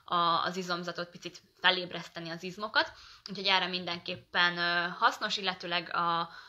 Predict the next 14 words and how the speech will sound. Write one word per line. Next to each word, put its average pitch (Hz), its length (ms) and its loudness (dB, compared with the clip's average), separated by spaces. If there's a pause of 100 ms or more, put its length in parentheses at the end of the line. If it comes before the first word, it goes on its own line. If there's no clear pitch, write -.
az 165 680 0
edzés 185 380 0
után 180 320 4
is 175 120 -6
nagyon 180 300 -2
jól 170 260 -4
relaxálja 175 800 0
az 170 120 -6
izmokat, 180 480 -4
tehát 170 160 -10
egy 165 100 -12
picikét 180 500 -10
a, 175 160 0 (360)
a, 170 380 2